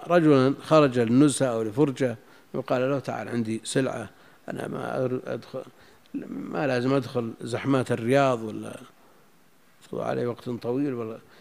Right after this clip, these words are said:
أو يمكن ما أدرك السوق وأنا لا يمكن أجلس إلى الغد، فهو الذي طلب منه أن يبيع عليه. اشترط بعض الشافعية في النهي أن يبتدئ المتلقي فيطلب من الجالب البيع، ولو ابتدأ الجالب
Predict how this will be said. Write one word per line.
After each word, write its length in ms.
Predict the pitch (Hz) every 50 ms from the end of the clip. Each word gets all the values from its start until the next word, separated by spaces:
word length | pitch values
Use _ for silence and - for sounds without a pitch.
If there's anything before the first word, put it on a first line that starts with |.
| _ _ -
أو 240 | 180 160 151 147
يمكن 320 | 127 156 151 139 - 147 135
ما 200 | 135 147 147 -
أدرك 260 | 139 127 120 - -
السوق 520 | 131 - - - 151 160 156 143 135 - - -
وأنا 140 | - 123 113
لا 160 | 113 120 139
يمكن 240 | 147 139 123 - 131
أجلس 360 | 131 127 120 123 120 - -
إلى 100 | 123 117
الغد، 320 | 117 117 113 131 143 135 131 - - - - _ _ _ _ _ - _ _ - - - 180 - - - _ _ _ _ - _ _ _ _ - _ _ _ _ _ _ _ _ - _
فهو 240 | - - 131 131 139
الذي 240 | 139 131 127 120 107
طلب 280 | - 139 139 135 127 113
منه 340 | 120 131 120 110 110 117
أن 100 | 117 117
يبيع 340 | 110 107 107 107 120 120 110
عليه. 380 | 107 107 104 104 113 - - - _ _ _ _ _ _ _ _ _ _ _ _ _ _ _ _ - _ _ _ _ _ _ _ _ _ _ _ _ _ _ _ _ _ _ _ _ _ _ - _ _ _ _ _ _ _ _ _ _ _ _ _ _ _ _ -
اشترط 420 | 143 127 - 180 175 185 180 175
بعض 200 | 180 180 170 160
الشافعية 680 | 139 - - 170 147 135 151 156 156 170 175 175 175 156
في 280 | - 165 147 143 147
النهي 460 | 143 135 135 147 165 165 170 165 139
أن 60 | 139 139
يبتدئ 420 | 139 123 - 170 170 151 151 131
المتلقي 680 | 135 135 131 123 - 139 139 160 165 160 - 156 143 117
فيطلب 460 | 123 131 139 160 160 - 151 151 135
من 200 | 131 139 135 131
الجالب 440 | 127 123 151 151 139 131 127 117 117
البيع، 340 | 117 110 123 117 104 95 104
ولو 260 | 113 123 131 135 139
ابتدأ 460 | 135 127 - 180 180 165 170 151 - 143
الجالب 540 | 139 123 123 160 165 156 139 120 113 95